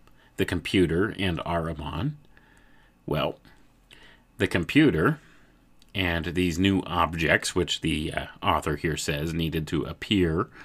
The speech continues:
in our world to pave the way for the arrival of Ahriman, these were now a thing that were built into society. This was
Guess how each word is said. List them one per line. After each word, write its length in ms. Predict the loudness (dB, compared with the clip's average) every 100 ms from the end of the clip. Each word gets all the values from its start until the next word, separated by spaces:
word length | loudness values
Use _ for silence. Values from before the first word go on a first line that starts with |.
| -20 -20 -20 -12 -2
in 420 | 0 2 0 -2 -8 -6
our 300 | 0 0 0
world 640 | 0 0 2 0 -2 -4 -12 _ _ _ -8
to 420 | 0 0 0 -4 -12 -20 _ _ _ -20 _ -20 _ -20 -20 -20 -20 0
pave 360 | 4 6 4
the 100 | 2
way 400 | 4 4 4 2
for 160 | 0 0
the 140 | 0
arrival 440 | 0 0 0 0 0
of 100 | -2
Ahriman, 640 | -2 -4 -10 -10 -8 -8 -10 -20 -20 -20 -20 _ _ _
these 240 | 2 2 4
were 160 | 4
now 320 | 4 2 0 -4 -14 _ _ -6
a 140 | -6
thing 400 | 0 2 2 0 -8
that 220 | -10 -4
were 100 | -2
built 420 | 0 0 0 -8 -16 -10
into 240 | -6 -4 -4
society. 600 | -6 -8 -8 -8 -4 -2
This 220 | -2 0
was 220 | 0 -2